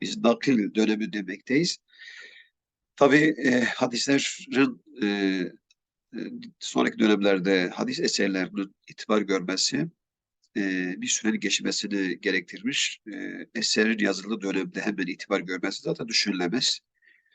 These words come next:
Eee, bu eserin diğer eserlerle mukayese edilmesiyle, belki zamanla okunmasıyla,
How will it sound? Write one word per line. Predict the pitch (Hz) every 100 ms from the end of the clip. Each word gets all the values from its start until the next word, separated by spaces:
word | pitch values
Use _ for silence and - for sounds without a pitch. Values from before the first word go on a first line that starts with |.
| _ _ -
Eee, | 90 87 85 92 95 107
bu | 127 147
eserin | 147 120 104 98 104
diğer | 107 104
eserlerle | 104 - 101 98
mukayese | 92 92 95 90 90
edilmesiyle, | 90 87 87 - 87 87
belki | 90 - -
zamanla | 92 90 87
okunmasıyla, | 82 - 85 87 - 87 107 -